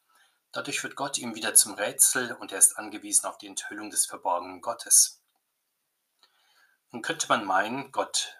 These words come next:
Vater hat den Sohn doch schon ausreichend offenbart in den Evangelien und in den Apostelbriefen. Hier stehen er und sein Heil doch schon vollständig vor Augen. Nun muss der verirrte Mensch, ja die verirrte Menschheit, durch das Wort vom Kreuz zur Umkehr gerufen werden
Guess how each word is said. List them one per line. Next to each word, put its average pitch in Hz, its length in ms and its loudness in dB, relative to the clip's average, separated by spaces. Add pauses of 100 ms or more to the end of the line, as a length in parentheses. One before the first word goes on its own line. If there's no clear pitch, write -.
Vater 104 320 6
hat - 260 0
den 98 140 -4
Sohn 107 320 4
doch - 140 0
schon 95 240 -4
ausreichend 104 720 4
offenbart 117 520 4
in 98 120 -12
den 92 100 -18
Evangelien 104 920 -6
und - 200 -14
in - 80 -20
den 104 120 -16
Apostelbriefen. 127 920 0 (840)
Hier - 120 -4
stehen 139 340 0
er 120 220 2
und 113 140 2
sein 98 340 4
Heil 104 320 0
doch - 160 -8
schon - 240 -6
vollständig 98 560 -4
vor - 180 -8
Augen. 110 440 -4 (340)
Nun 104 140 -8
muss 98 180 6
der 101 100 -6
verirrte 104 380 -6
Mensch, 104 500 -2 (120)
ja 98 100 -6
die - 100 -14
verirrte - 320 -12
Menschheit, 104 640 -4
durch - 120 -18
das - 240 4
Wort - 160 -2
vom - 120 -10
Kreuz - 380 6
zur - 160 2
Umkehr 147 260 -10
gerufen 127 380 -12
werden 117 240 -4